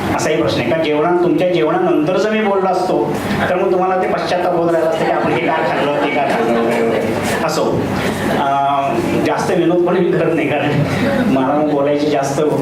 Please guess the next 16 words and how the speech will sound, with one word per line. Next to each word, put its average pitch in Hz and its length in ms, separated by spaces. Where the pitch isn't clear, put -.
हे 135 300
होईल 135 140
आणि 135 180
तुमचा 127 240
वेळ 127 180
जाईल. - 540
असो, - 240
सगळ्यात 214 400
मला 226 500
भेडसावणारा 196 540
प्रश्न 185 380
जो 180 100
होता - 540
तो 175 120
असा 170 560
की 214 580